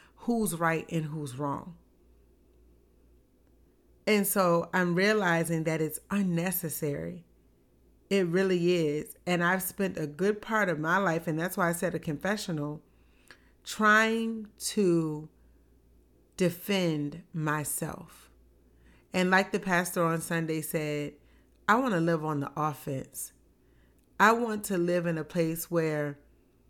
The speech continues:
I have on the full armor of God, where I am ready and prepared before I go into battle, because I don't know what I may face in any given time or at any given situation on any given day.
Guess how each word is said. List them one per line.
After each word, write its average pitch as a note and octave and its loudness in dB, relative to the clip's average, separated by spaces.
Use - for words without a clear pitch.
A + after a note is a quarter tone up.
I F#3+ 6
have F#3+ 2
on F3 0
the D#3 -4
full F3 0
armor D#3+ 0
of C#3+ -8
God, D#3+ 2
where D3+ -2
I F#3+ 2
am D3+ 0
ready D#3+ -2
and D#3 -8
prepared D#3 -2
before D3+ 0
I D#3+ 2
go D3+ -4
into D#3 -4
battle, D3 0
because D#3 -6
I D#3+ 2
don't E3 -2
know D#3 -2
what D3+ -2
I D3 -4
may D3 -4
face D3 -4
in D#3 -6
any D#3 -4
given D3 -4
time D#3 -2
or D3+ -4
at D3 -4
any E3 -2
given D3 -4
situation D#3 -6
on F#3 2
any G3 0
given E3 -2
day. E3 -4